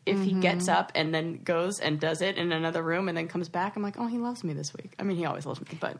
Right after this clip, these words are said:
Speaker 2: Dang.
Speaker 1: or he's just looking to get some action.
Speaker 2: Well, then I
Speaker 1: That's
Speaker 2: guess
Speaker 1: the way to my heart, though. Farting within,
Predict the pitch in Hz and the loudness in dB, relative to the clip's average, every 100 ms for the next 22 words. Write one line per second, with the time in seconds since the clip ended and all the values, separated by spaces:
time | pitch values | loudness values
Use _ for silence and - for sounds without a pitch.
0 | - - 311 330 453 415 349 302 202 220 | -14 2 8 10 10 8 6 8 10 8
1 | 180 170 180 175 160 156 147 - - 127 | 6 2 2 2 0 2 0 -2 -6 -6
2 | 139 - - 156 160 - - - - 285 | -6 -12 -6 -4 -4 -6 -10 -6 4 6
3 | 277 285 - 233 214 233 330 339 285 285 | 6 4 6 6 10 10 10 6 8 8
4 | 277 247 240 269 185 147 143 - 180 208 | 8 6 6 4 4 2 2 6 6 6
5 | 202 190 190 190 | 4 2 2 0